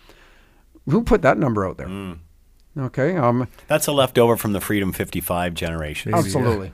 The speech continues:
Speaker 2: Yeah, I think it is.
Speaker 1: Absolutely.
Speaker 2: But
Speaker 1: And
Speaker 2: 'cause remember when, uh, way back when Harper was talking about raising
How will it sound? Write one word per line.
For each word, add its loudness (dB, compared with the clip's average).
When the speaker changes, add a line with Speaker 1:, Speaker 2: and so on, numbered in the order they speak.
Speaker 2:
Yeah, -6
I -8
think -10
it -10
is. -12
Speaker 1:
Absolutely. -2
Speaker 2:
But 6
Speaker 1:
And 0
Speaker 2:
'cause 4
remember 6
when, 4
uh, 0
way -2
back 0
when 0
Harper 0
was -2
talking -4
about 0
raising -6